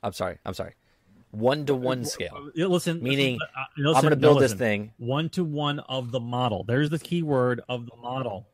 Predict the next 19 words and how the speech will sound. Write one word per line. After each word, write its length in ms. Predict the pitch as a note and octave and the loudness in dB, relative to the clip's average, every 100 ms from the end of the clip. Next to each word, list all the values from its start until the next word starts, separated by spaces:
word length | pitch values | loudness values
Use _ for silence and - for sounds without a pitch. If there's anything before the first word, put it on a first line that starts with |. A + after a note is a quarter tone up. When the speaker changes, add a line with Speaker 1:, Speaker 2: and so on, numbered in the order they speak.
| - | -10
Speaker 2:
Of 180 | B2 B2 | -4 2
the 40 | |
model. 340 | A2+ A2+ A2+ A2 | 4 4 4 4
So 140 | G#2 | 4
Speaker 1:
Oh, 20 | |
Speaker 2:
the 40 | F#2+ | 2
Speaker 1:
okay, 220 | G2 - | 0 0
Speaker 2:
actual 100 | F#2 | 0
Speaker 1:
okay. 120 | D#3+ F#2 | 0 2
Speaker 2:
size 280 | D3 E3 | 2 0
model 260 | D3 C3 C3 | 0 0 0
that 120 | C3 | 0
they 80 | D3 | -2
used 420 | D3+ A#2 A2 A2+ | -2 0 -2 -4
in 120 | A#2 | -6
the 60 | A2+ | -4
movie, 240 | C3+ A#2+ | -4 -2
original 300 | A2 G#2+ C#3 | -2 0 0
movie, 340 | D#3 G#2 G2 | 0 0 -2